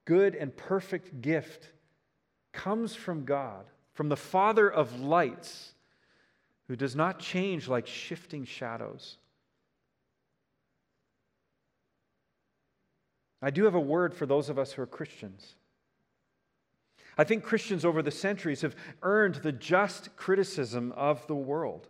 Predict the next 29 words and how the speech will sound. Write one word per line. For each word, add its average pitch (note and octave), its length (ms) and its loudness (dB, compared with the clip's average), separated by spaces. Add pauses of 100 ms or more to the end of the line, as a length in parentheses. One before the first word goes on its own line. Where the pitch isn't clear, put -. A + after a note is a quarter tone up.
(120)
And C#3 80 -12
specifically, F3+ 800 -2 (180)
sometimes A3 460 2
Christians D3+ 640 -4 (380)
have D3 100 -2
been D3 120 -2
suspicious E3+ 680 -4
of D3 180 -6
worldly F3 600 2
influence. B2+ 800 -8 (840)
And C#3 80 -6
they've B2+ 240 2
disengaged F3+ 840 2
themselves B2+ 440 2
from C3 140 -8
science D3+ 640 -2
and A2+ 100 -10
technology D3 720 0
and G#2+ 80 -6 (240)
philosophy D#3+ 800 2
and A#2 100 -2
the C3 60 -2
arts C#3+ 380 2
and B2 80 -4
the A#2+ 40 -2
world, B2+ 600 4
so - 180 -12
to A2 80 -12
speak. - 480 -14